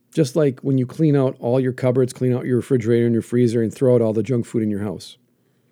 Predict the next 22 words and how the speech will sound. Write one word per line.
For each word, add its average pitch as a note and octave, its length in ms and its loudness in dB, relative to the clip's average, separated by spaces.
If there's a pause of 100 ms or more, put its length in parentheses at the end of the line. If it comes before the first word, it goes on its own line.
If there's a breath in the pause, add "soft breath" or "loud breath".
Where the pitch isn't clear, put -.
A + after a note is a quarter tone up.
(120)
and A#2 100 -4
replace A#2+ 320 0
it A2 60 -6
with - 100 -6
healthy G2 240 -6
food. - 320 -4 (640 soft breath)
You C#3 160 0
don't F3 260 2 (100)
think E3+ 340 -2
about A#2+ 300 -2
dieting G#2 680 -4
because B2+ 260 -2
your C#3+ 120 -2
entire B2+ 340 0
diet A2+ 520 -2
is A2 200 -4
now G#2 200 -4
made G#2 180 -4
up A2+ 120 -4
of B2 140 -4
healthy F#2 280 -8
food. F3+ 320 -2